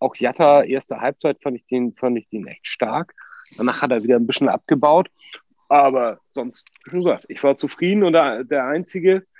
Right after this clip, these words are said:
äh, der genau eine Chance hatte und die dann auch reingemacht hat,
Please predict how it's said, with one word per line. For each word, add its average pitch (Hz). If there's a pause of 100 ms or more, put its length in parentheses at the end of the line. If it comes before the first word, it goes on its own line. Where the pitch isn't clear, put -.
(640)
äh, 165 (680)
der 156
genau 151
eine 151
Chance -
hatte 135
und 123
die 139
dann 135
auch 120
reingemacht 117
hat, 151